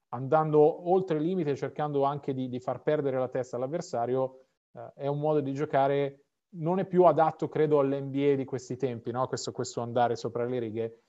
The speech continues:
Non giustifico la sanzione di Jokic eccessiva e sbagliata, eh, però ecco, eh, sicuramente è stato, è stato provocato e non è stata una, una reazione gratuita, no?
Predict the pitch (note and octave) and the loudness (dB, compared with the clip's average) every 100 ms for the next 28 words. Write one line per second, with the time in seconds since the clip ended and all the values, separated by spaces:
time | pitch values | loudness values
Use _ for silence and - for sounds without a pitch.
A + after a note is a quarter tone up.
0 | _ - D#3+ E3+ D#3+ C3+ D3+ - E3+ C#3+ | _ -4 0 2 0 0 -2 0 0 2
1 | C3+ C3 C3+ - C#3+ C3 C3 C#3 C3+ B2+ | 2 0 -6 -6 -4 0 2 2 2 -4
2 | C#3 C#3 C#3 C#3 B2 - - C#3+ C3 B2+ | -4 -4 -4 -4 -10 -8 -4 0 0 0
3 | C#3 A#2 A2+ B2 B2 A#2+ G#2+ B2+ C3+ - | -4 -6 -4 -2 -2 -4 -4 -4 -4 -8
4 | _ _ _ A#2 A#2 A#2 A2 D3 C#3+ C3+ | _ _ _ -18 -14 -14 -6 0 2 2
5 | B2+ C3+ B2 A2+ - _ B2 A2 G#2+ G#2+ | 0 -2 -4 -4 -12 _ -14 -12 -12 -14
6 | A2+ - C3 D3 D3 D#3 D3 C#3 C#3 C3+ | -16 -12 -2 0 0 -2 -2 0 0 0
7 | B2+ B2+ - C#3 C3 - C#3+ C3+ C3+ C3+ | -2 -2 -6 -4 -4 0 2 2 2 2
8 | B2+ B2 A#2+ A#2+ - C3 A#2 B2 A#2 A2+ | 2 -4 -8 -10 -6 -4 -2 -2 -4 -6
9 | A#2 A#2 A2+ A2+ - A#2+ A#2+ A#2 - A#2 | -10 -10 -10 -12 -10 -4 -4 -4 -8 -8
10 | A2+ A2 A2+ G#2 A2 A#2 B2+ | -6 -8 -8 -10 -8 -8 -8